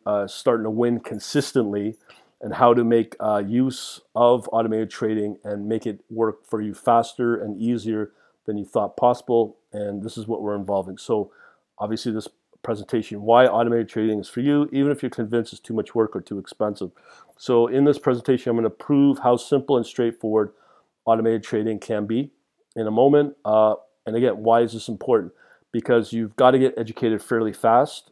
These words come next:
Um, that's a big one. Uh, discretionary trading has been taught most of the time through, like, technical analysis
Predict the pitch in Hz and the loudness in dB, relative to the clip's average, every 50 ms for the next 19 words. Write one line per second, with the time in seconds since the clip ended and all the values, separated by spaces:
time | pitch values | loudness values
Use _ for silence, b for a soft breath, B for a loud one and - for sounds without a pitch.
0 | - - 120 101 101 101 101 101 98 104 110 110 - - - - - 98 98 117 | -20 -14 -12 -8 -8 -6 -6 -6 -4 -2 -4 -4 -4 -8 -18 -18 -14 -8 -4 -4
1 | 113 110 104 101 113 127 127 b b b b b b b b b - 104 104 101 | -2 -2 -2 -2 -4 -6 -8 b b b b b b b b b -8 -6 -4 -2
2 | 104 107 104 _ _ - - 120 - - 151 123 - 143 127 123 113 - - 123 | -4 -4 -6 _ _ -14 -12 -6 2 2 2 2 4 0 0 0 0 0 0 2
3 | 120 117 120 120 117 120 113 - 120 107 - - - 117 117 113 104 - _ _ | 2 2 0 -2 -2 -2 -2 -2 -4 -8 -6 0 2 4 4 4 2 -2 _ _
4 | _ _ _ _ _ _ _ _ _ _ _ _ _ _ - 127 127 139 143 151 | _ _ _ _ _ _ _ _ _ _ _ _ _ _ -4 0 6 6 6 6
5 | 147 - - 170 - - 170 156 160 160 160 165 160 - - - 123 117 110 110 | 6 2 0 0 2 4 6 6 6 6 4 0 -2 -6 -6 -4 -2 0 0 0
6 | 104 - - - - - - 127 - - 120 110 104 110 113 120 123 127 123 - | -2 -4 -8 -12 -12 -12 -12 -12 -6 -2 -2 -2 0 0 2 4 4 4 2 0
7 | - 127 - | -6 -16 -16